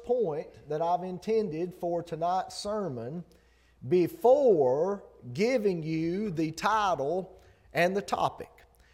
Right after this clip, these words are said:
And so I know maybe a few of you, perhaps in the audience, you like to take notes, and,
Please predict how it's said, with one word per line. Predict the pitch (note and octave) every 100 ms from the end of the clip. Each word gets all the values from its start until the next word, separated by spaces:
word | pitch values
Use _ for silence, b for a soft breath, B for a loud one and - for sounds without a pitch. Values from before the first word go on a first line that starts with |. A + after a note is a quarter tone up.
| b b
And | C3
so | F3
I | F#3
know | F#3 A3
maybe | G3+ A3 A3 G3
a |
few | E3+ A#3+ C#4 B3
of | D#3+
you, | D#3+ F3 G3
perhaps | D#3+ D3 E3 F#3+ -
in | F3 D#3
the | D3+
audience, | D3 D#3 F3 G3 -
you | D#3
like | D#3 F3+ F3+
to | F#3+
take | G3 F3+ G3
notes, | D3+ C#3+ E3 G3 -
and, | C#3 B2+